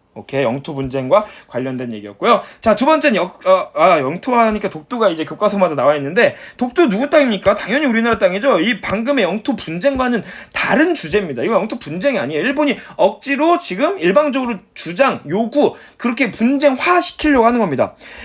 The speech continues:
여러 가지 사례들이 많아요. 여러분들 교과서 보면은 막 우리가 역사적으로 옛날부터 신라 시대 뭐 지증왕 얘기부터 해가지고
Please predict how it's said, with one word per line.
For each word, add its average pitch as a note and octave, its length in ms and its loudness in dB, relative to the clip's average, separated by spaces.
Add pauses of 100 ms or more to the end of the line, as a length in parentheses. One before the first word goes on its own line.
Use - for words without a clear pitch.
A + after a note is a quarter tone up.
(420)
여러 A3+ 380 4
가지 C#4+ 260 4
사례들이 C#4 380 -2
많아요. E3 560 -2
여러분들 F3 300 -2
교과서 F#3 320 -4
보면은 D#3+ 460 -2
막 D3+ 120 -2
우리가 C#4+ 380 2
역사적으로 C4 560 0
옛날부터 G#4+ 500 -2
신라 D4 300 2
시대 A#3+ 160 -4
뭐 E3 100 -2
지증왕 G3 420 -2
얘기부터 F3 300 -6
해가지고 G#3+ 460 0